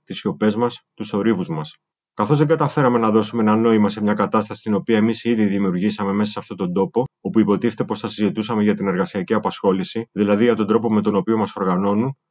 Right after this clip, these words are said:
δεν κάναμε τίποτα περισσότερο από το να παριστάνουμε τις λειτουργίες που εκτελούμε ή δεν εκτελούμε πια αλλού, σε έναν άλλο τόπο. Παρόλο που η αίθουσα, οι ομιλίες και οι άνθρωποι που μιλούσαν είναι αδιαχώριστοι,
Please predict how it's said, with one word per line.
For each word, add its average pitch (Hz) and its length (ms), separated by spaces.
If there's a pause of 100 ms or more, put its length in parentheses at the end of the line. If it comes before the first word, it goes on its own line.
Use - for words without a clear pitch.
(320)
δεν 101 160
κάναμε 120 300
τίποτα 117 340
περισσότερο 107 680 (180)
από 92 200
το 107 80
να 107 120
παριστάνουμε 127 540
τις 101 140
λειτουργίες 104 480
που - 80
εκτελούμε 104 680
ή 117 120
δεν 127 160
εκτελούμε 110 460
πια 117 380
αλλού, 113 460 (220)
σε - 180
έναν 117 220
άλλο 117 200
τόπο. 107 380 (360)
Παρόλο 147 300
που 143 120
η 123 100
αίθουσα, 127 360
οι 107 80
ομιλίες 104 380
και 120 100
οι 107 60
άνθρωποι 117 320
που 110 160
μιλούσαν 104 460
είναι 123 160
αδιαχώριστοι, 104 800